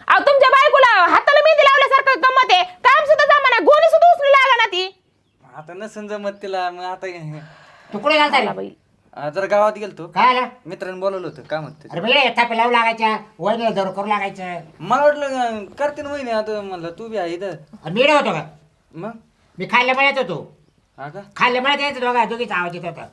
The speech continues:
Speaker 3: मी म्हणलं काहीतरी झुपलं यांचं, लगेच आलो पळत, माहिती का?
Speaker 2: मग, अ, वहिनी, मग आता तुम्हाला आता नवीन म्हणलं.
Speaker 1: राहू द्या, राहू द्या. आता नवीनच झालंय जसं काय लग्न.
Speaker 3: का ते? आपलं लग्न झाल्यापासून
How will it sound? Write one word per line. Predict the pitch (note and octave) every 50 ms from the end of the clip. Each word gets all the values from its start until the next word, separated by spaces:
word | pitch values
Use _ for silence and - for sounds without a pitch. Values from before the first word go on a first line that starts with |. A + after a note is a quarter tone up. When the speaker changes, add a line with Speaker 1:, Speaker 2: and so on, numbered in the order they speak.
| _ _ _ _ _ _
Speaker 3:
मी | E3+ G3
म्हणलं | A#3+ B3+ B3 A3+
काहीतरी | A#3 B3+ - A3+ G3+
झुपलं | E3 G3 G#3+ G#3+ A3+ A#3
यांचं, | A3+ A#3 G#3+ - G3+ D#3+ - - _ _
लगेच | D#3+ G3 A#3+ B3+ B3
आलो | A#3+ A#3 A3
पळत, | A3 A3 A3 G#3+ G#3+
माहिती | G#3+ C4 - G3+ E3
का? | - - - _ _ _ _ _ _ - - - - _ _ _ - - _ _
Speaker 2:
मग, | E3 F3 F3+ F#3 F#3+ F#3+
अ, | F#3+ F#3+ F#3 E3+ C#3+ - _ _ _ - _ _
वहिनी, | D3+ F#3 B3+ D4+ E4 D#4 D4 C4+
मग | C4
आता | B3 B3 B3 B3 B3
तुम्हाला | B3 - D4 D4+ D4 C#4+ B3 A#3
आता | A3 G#3 G3 F#3+ F#3+ G#3+
नवीन | G#3 A3 C4 C#4+ D4+ D4+ C#4
म्हणलं. | B3+ G#3+ G3 F#3+ G3 G#3 - - - - _ - _ -
Speaker 1:
राहू | D#4 G4 A4 C5+ C#5+
द्या, | C5+ C5+
राहू | C#5 C5+ C#5+ C5+
द्या. | C5 A#4+ G#4 F#4 - - - _ _ _ _ _ _ _ _ _ - C4
आता | F4 - B4 A#4+
नवीनच | B4 C5 C5 C5+ C#5 D5 B4+
झालंय | G4 F#4+ C#4+ D#4 F4+
जसं | F#4 A4+ - - -
काय | G#4 F4+
लग्न. | F4+ F#4 F4 F4 D#4+ D#4+ D#4 D4+ - - _ _ _ _
Speaker 3:
का | - D#3 E3+
ते? | E3 - F#3+ G3+ G#3 G#3+ A3 A3 - - - _ _ _ _ _ _ _ _ _ _ _ _ _ _ _ _ _
आपलं | - - D#3+ D#3+ G3 A3 A#3+
लग्न | A#3 A#3 A3+ A3 A3+
झाल्यापासून | A3 A3 G#3 G3 F#3 - G3 F#3+ - F3 F3 F3+ F3+ F#3+ G#3